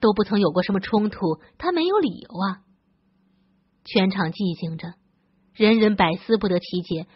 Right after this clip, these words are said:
但是有一点却是都怀疑的，长明大人背后还有其他人，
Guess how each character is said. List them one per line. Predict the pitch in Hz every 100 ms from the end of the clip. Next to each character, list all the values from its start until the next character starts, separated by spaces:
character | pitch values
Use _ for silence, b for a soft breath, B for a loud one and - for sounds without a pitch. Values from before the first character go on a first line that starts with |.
| b
但 | - 381
是 | 392
有 | 240
一 | 202 349 302
点 | 190 160 156 _ _
却 | -
是 | 202 190
都 | 196
怀 | - 151
疑 | 180 156
的， | 165 - _ _ _ _ _ _ _ _ _ _ _
长 | - 196 202
明 | 185 196
大 | 180
人 | 165 185
背 | 170
后 | 156 180 156 b b
还 | - 233
有 | 269 -
其 | - 175
他 | - 277 262
人， | 180 151